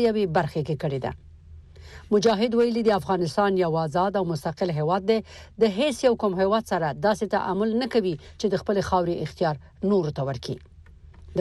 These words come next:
باګرام هوایي ډګر د افغانانو په لاس کې دی. د امریکایي مطبوعاتو د راپورټونو له مخې جمهور رئیس ډانلډ ټرمپ درې ورځې مخکې د اجرایوي فرمانونو د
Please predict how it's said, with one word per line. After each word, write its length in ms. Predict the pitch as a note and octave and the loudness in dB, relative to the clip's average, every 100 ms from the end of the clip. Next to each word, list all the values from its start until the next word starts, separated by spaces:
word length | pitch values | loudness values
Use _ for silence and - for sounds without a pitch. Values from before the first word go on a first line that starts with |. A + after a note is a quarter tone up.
| D#3 | 0
باګرام 320 | C#3 F#3 G3+ F#3 | 0 0 2 2
هوایي 260 | F3 G#3+ | 2 2
ډګر 280 | A3 G3+ A3+ - - - | 2 2 0 -4 -12 0
د 60 | G#3+ | 2
افغانانو 540 | D#3 E3+ F#3 G3 D3+ | 2 0 2 2 0
په 120 | D3+ C#3+ | -2 -4
لاس 120 | C3 | -4
کې 100 | - - | -6 -8
دی. 80 | - - - - - - - - - - - - - | -8 -18 -20 -20 -20 -20 -20 -20 -20 -20 -20 -8 0
د 40 | |
امریکایي 440 | G#3 A3 A#3 C#4 C#4+ C4+ | 2 2 2 2 2 -2
مطبوعاتو 380 | G3+ A#3+ A#3+ | 2 2 2
د 80 | A#3 A3 | 2 2
راپورټونو 400 | E3 G3+ A#3 A3+ F#3+ | 0 -2 0 0 2
له 40 | F#3+ | 0
مخې 300 | A3 A#3+ A3 | 0 -2 0
جمهور 280 | G3 D3+ F#3+ | -2 0 0
رئیس 260 | A3 A#3+ F#3+ | 0 -2 0
ډانلډ 300 | G3+ F#3+ D#3 C3+ | 2 2 -2 -2
ټرمپ 220 | F#3+ A#3 A#3+ - - - | -2 -2 -4 -16 -20 -2
درې 140 | G#3+ C4 | 0 2
ورځې 220 | A3 E3+ F3 | 0 0 -2
مخکې 260 | B3 - A3+ B3 - - - | -2 -2 -2 -4 -14 -12 0
د 20 | A#3 A#3 | 2 2
اجرایوي 500 | G#3 A#3 B3 C#4+ B3+ | 2 2 2 -2 0
فرمانونو 640 | B3 G#3 F#3+ G3+ B3 B3 | 2 4 2 2 0 0
د 100 | A3 | 0